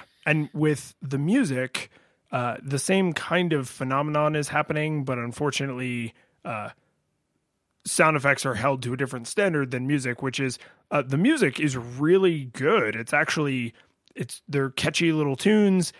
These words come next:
And more importantly, they seem to have been very thoughtful about making the music, uh, not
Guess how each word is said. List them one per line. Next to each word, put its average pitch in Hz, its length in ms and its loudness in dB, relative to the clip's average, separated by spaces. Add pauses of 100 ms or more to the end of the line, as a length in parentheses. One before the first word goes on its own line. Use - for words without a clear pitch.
(140)
And 143 260 0
more 160 240 2
importantly, 151 800 0 (280)
they 143 220 2
seem 226 360 0
to 202 120 4
have 156 120 2
been 151 180 0
very 139 280 2
thoughtful 135 580 -2
about 123 320 -4
making 139 460 -2
the 131 80 -2
music, 135 640 0 (380)
uh, 127 340 0
not 135 640 0